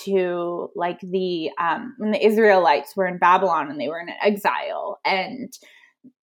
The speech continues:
there is a part in the story, though, where King Cyrus gives a decree and basically says,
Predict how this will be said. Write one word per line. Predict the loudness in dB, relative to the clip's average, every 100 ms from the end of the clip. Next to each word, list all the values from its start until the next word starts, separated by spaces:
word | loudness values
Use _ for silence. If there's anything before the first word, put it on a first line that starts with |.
| _ 0
there | 4 6
is | 6 4
a |
part | 0 0 0
in | 0
the | 0
story, | -2 0 2 4 4 4 2
though, | -2 -2 0 0
where | 0 0
King | -2 -4
Cyrus | 2 4 6 4 0
gives | 0 0 0
a |
decree | -2 -4 -4 -4 0 0 0
and | -2 -2
basically | -2 -2 0 2 4
says, | 6 6 6 0